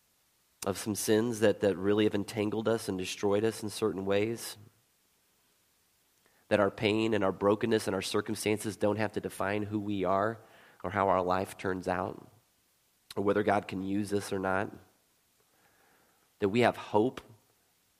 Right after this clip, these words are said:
because we are children of an amazing God, an amazing Father who loves us and is going before us to prepare a place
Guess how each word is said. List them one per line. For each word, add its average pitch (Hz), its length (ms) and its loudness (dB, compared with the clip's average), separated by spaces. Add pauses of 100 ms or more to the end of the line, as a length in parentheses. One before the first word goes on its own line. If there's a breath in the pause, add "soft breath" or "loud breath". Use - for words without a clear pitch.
(840)
because 104 220 -2
we 107 100 2
are 101 80 2
children 117 760 0 (480 soft breath)
of 101 60 -2
an 104 80 4
amazing 101 480 0
God, 101 280 2
an 107 80 0
amazing 101 360 -2
Father 107 400 -2
who 101 160 -4
loves 107 340 0
us 123 240 -2
and 98 100 -2
is 92 120 -4
going 101 300 0
before 101 380 0
us 113 120 -2
to - 80 -16
prepare 101 320 -2
a 95 60 0
place - 500 -2